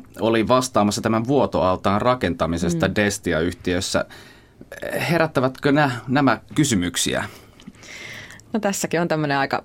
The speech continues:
Speaker 2: aika pieni piiri, joka näyttää pyörivän. Että totta kai kyllä niinku tässä ihan yh-, yhtä lailla, kun, kun puhuttiin äsken näistä ministerikierrätyksestä ja muista niinku vaihdoksista, niin, niin kyllähän niinku tässäkin tämmöiset tietyt eturistiriidat tulee mieleen nyt, kun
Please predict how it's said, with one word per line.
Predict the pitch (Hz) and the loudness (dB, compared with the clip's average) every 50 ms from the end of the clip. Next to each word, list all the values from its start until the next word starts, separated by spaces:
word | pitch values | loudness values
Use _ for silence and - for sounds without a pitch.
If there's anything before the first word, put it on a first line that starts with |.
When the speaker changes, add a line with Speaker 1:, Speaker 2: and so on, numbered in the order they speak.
| - - | -2 -2
Speaker 2:
aika | 185 170 165 170 | -2 0 0 0
pieni | 170 - 170 160 151 147 - - - - - | 0 0 2 2 2 0 -4 -6 -12 -10 -6
piiri, | - 143 139 139 139 151 160 - | -2 0 0 0 -2 -4 -4 -4
joka | - - - 151 160 - - - | -6 -4 -4 -6 -6 -8 -6 -4
näyttää | 170 143 151 - - 156 156 180 202 - - - | -4 -4 -4 -2 0 0 0 0 -2 -6 -6 -2
pyörivän. | - 185 175 160 160 151 151 151 | 0 2 2 2 2 2 0 0
Että | 151 - - | -2 -2 -2
totta | - 165 - - 170 | -4 -4 -4 -4 -2
kai | 180 165 151 156 | 0 0 0 0
kyllä | - 156 135 135 | 0 -2 -2 -2
niinku | 143 143 151 - 156 - - - - - - - - - - | -2 -2 -2 -2 -4 -4 -6 -10 -16 -16 -16 -16 -16 -6 -4
tässä | 165 165 - - 165 | -4 -2 0 0 0
ihan | 151 170 147 156 | 2 2 2 0
yh-, | 165 - - | 0 -2 -4
yhtä | 156 156 - 160 156 | -4 -2 0 0 2
lailla, | 156 151 147 151 | 2 0 0 0
kun, | - 147 - - - - | -2 -4 -4 -6 -8 -10
kun | - 156 | -10 -6
puhuttiin | - 151 156 156 - 147 143 | -4 -4 -4 -2 0 0 0
äsken | 151 - - 151 147 | 0 0 -2 -2 -2
näistä | 139 160 - - 156 170 160 - - | -2 -2 -2 -2 -4 -4 -4 -4 -2
ministerikierrätyksestä | 175 151 156 160 - 165 - 156 160 - - - 151 143 151 - 160 - - 170 - 170 | -2 0 -2 -2 -2 -2 -2 -2 -4 -4 -2 -2 -2 0 -2 -2 -4 -4 -6 -4 0 0
ja | 156 | 0
muista | 160 165 160 170 - - | 0 0 -2 -2 -2 -2
niinku | 160 165 160 185 - | -4 -4 -4 -2 0
vaihdoksista, | 196 185 180 185 175 - - 190 180 - 180 | 0 0 2 0 -2 -2 -4 -4 -4 -2 -2
niin, | 170 170 180 - - - - - - - - - | -2 -4 -4 -6 -10 -16 -16 -16 -16 -12 -8 -8
niin | 170 160 | -6 -4
kyllähän | - 156 165 156 151 | -4 -2 -2 -2 -2
niinku | 160 165 - | -2 -4 -4
tässäkin | - 160 156 - - - 156 - | -2 -4 -4 -2 -2 -4 -4 -4
tämmöiset | - 175 180 190 196 - - - - - - - - - | -4 -4 -4 -4 -4 -4 -6 -8 -12 -20 -20 -18 -10 -6
tietyt | - - - - - - - - | -6 -6 -6 -6 -8 -6 -4 -4
eturistiriidat | 175 170 - 165 170 175 - - - 175 180 190 - - | -4 -2 -4 -4 -4 -4 -4 -4 -4 -4 -4 -6 -6 -4
tulee | - 160 160 160 | -4 -2 -2 -2
mieleen | 165 160 160 165 160 170 | -2 -2 -2 -2 -2 -4
nyt, | - - - | -6 -8 -10
kun | - - - | -12 -14 -14